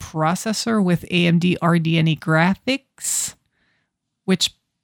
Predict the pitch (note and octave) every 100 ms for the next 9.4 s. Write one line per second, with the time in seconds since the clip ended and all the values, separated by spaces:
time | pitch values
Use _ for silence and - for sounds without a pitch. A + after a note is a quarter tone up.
0 | _ _ _ _ _ _ - - A3 A3+
1 | A3+ - G#3+ - G#3 - G3 F#3+ G#3+ F#3
2 | F3 F#3 F3+ F3 E3+ E3 E3 E3 E3 E3
3 | - E3 E3 E3 - E3+ D#3+ D3+ - D#3+
4 | D3+ D#3 - - - _ - D#3 D3 -
5 | - - _ _ _ _ - E3 F3 E3+
6 | D#3+ D3 D3+ D3+ D3+ - - - - D#3
7 | - F#3+ F#3 A#3 G3+ G#3 F#3+ E3+ - D#3
8 | - - - - _ _ - F3+ E3+ E3+
9 | F#3+ - -